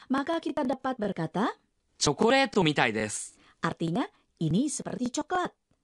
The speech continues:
Speaker 1: Lalu ketika kita melihat sesuatu yang berbentuk bundar,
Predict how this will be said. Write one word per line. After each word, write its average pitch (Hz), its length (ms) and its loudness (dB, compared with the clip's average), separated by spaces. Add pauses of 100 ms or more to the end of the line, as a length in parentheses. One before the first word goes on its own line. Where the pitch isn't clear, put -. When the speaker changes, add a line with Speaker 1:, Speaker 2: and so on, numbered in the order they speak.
(400)
Speaker 1:
Lalu 320 400 0
ketika 294 320 -2
kita 285 320 0
melihat 254 320 0
sesuatu 247 560 -2
yang 202 240 0
berbentuk 185 400 -2
bundar, 208 560 -2